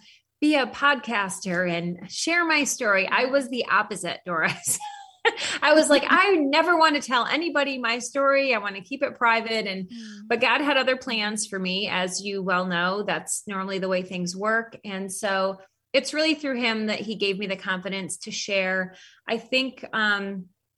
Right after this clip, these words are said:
Speaker 1: you know, it took me a long time with a struggle with anxiety, a private struggle, um, until I received a cancer diagnosis to fully surrender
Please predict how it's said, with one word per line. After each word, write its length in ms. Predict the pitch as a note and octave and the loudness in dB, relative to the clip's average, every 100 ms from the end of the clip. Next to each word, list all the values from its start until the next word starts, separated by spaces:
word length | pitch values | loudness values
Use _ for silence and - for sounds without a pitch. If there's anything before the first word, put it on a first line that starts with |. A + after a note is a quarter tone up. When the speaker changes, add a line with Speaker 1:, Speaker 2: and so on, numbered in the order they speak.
| _ _ - | _ _ -6
Speaker 1:
you 100 | A3+ | -4
know, 60 | G#3+ | -2
it 80 | |
took 160 | A3 A#3 | -4 -6
me 120 | A#3 | -2
a 100 | G3+ | 0
long 360 | G#3 G3 G#3 G#3+ | 2 0 0 -2
time 320 | G#3+ G3 G3+ | -2 -2 0
with 100 | F#3+ | -4
a 60 | F3+ | -6
struggle 520 | - F#3+ F#3+ F#3+ F#3+ | -2 -2 0 0 0
with 160 | F#3 | -2
anxiety, 680 | - F#3 F3+ E3 F3 G3+ A#3+ | -2 -4 -2 0 0 0 -2
a 60 | A#3 | -4
private 400 | - F#3 F#3+ A3 | -2 -2 -2 -6
struggle, 500 | C#4 C4+ D4 D4+ D4+ - - - - _ - | -4 0 0 0 -4 -14 -20 -20 -20 _ -2
um, 360 | G3 F#3+ F#3+ | 0 0 -2
until 500 | F#3 G#3 G3+ A3 G3+ | -4 -6 -4 2 2
I 140 | F#3 G3 | 4 2
received 520 | F#3+ G#3+ - G3 G#3+ | 0 -2 -2 -2 -2
a 60 | A#3+ | -4
cancer 340 | B3+ A#3+ B3 | -6 -8 -2
diagnosis 800 | A#3 A3 G#3+ E3+ F3 F#3+ G3+ G3+ - | 0 0 0 -2 -2 -4 -6 -6 -4
to 420 | G#3 F#3+ F#3+ F#3 A3+ | 0 2 0 -2 -2
fully 240 | G#3+ G#3+ | 0 0
surrender 720 | G#3+ G#3 F#3+ F#3 F3+ F3+ F3+ | -2 -2 -2 0 2 0 -2